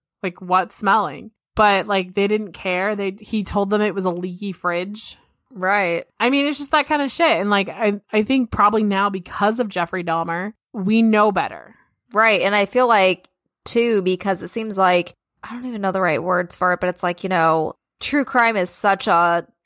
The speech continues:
Speaker 2: hobby, I guess, for so many people now. It's like
Speaker 1: Right.
Speaker 2: everyone doing their own research on all of these cases makes you more aware and just more,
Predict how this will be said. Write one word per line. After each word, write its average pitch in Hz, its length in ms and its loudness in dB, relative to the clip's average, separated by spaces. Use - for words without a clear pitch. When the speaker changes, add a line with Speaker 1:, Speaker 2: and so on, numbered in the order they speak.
Speaker 2:
hobby, 330 840 -6
I 294 120 0
guess, 320 300 0
for 240 140 0
so 220 360 4
many 214 220 -6
people 226 300 -8
now. 240 240 2
It's - 140 -4
like 185 260 2
Speaker 1:
Right. 156 360 -12
Speaker 2:
everyone 226 640 2
doing 202 300 -4
their 185 220 0
own 180 180 2
research 185 600 -2
on 180 260 2
all 185 300 2
of 180 100 -4
these 170 260 -4
cases 208 640 -4
makes 185 340 -2
you 196 120 -2
more 180 340 2
aware 165 840 0
and 170 420 -6
just 180 220 -2
more, 180 760 2